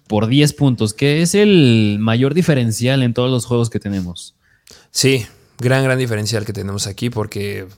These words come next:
Speaker 2: pues bueno, los Carolina Panthers del college, que no
Speaker 1: <laughs>
Speaker 2: tienen nada. <laughs> No. Eso es interesante, ¿eh? Hay una diferencia de diez puntos y es difícil verlo, este, en, en, en algunos partidos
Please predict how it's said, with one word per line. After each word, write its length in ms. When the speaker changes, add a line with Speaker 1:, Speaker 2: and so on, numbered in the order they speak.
Speaker 2:
pues 180
bueno, 380
los 480
Carolina 1200
Panthers 440
del 240
college, 560
que 160
no 160
Speaker 1:
<laughs> 120
Speaker 2:
tienen 360
nada. 480
<laughs> 340
No. 220
Eso 220
es 80
interesante, 760
¿eh? 160
Hay 140
una 100
diferencia 400
de 80
diez 260
puntos 580
y 120
es 120
difícil 440
verlo, 380
este, 640
en, 480
en, 300
en 260
algunos 340
partidos 560